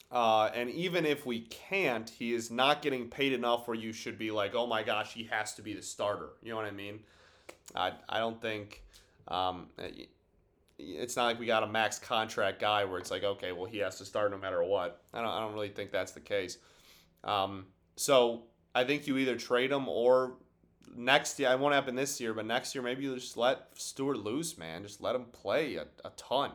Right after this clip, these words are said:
I don't know. Um, regardless, uh, super, super exciting to watch. One of my favorite Pistons in a long while. He's awesome. Um, Saddiq Bey.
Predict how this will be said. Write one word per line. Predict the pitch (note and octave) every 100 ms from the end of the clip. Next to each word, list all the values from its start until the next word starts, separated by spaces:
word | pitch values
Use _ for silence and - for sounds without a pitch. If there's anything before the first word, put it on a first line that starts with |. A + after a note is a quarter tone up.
| -
I | C3
don't | G#2
know. | D#2+ G2+ - - - - _ _ -
Um, | A#2 G#2+ G#2+ G#2 _ _ _ _ _ _ _ _ _ _ _ _ _ _ -
regardless, | C#3+ D#3+ D#3+ B2+ F#2+ E2+ - - _ - _ -
uh, | G#2+ G#2 A2+ -
super, | D3 - - D3+ D#3 C#3+ B2+ A#2 - -
super | - - C#3 C3 A#2
exciting | A2+ C3 A#2 A2+
to |
watch. | G#2 G#2 G#2 - - -
One | A#2+ B2
of | B2
my | A2
favorite | A2 A2+ A2 -
Pistons | G#2 - F#2+
in | F#2
a | F2+
long | F2 F2 E2+
while. | E2+ E2 E2
He's | F#2 F2+
awesome. | E2+ D#2 - - - - - _ _ _ -
Um, | A2+ G#2+ G#2+ G#2 G2+ _ _ _ _ _ _ - _ _ _ _ _ _ _ _ _ _ _ _ _ -
Saddiq | - D3 C3+ C3
Bey. | B2+ A#2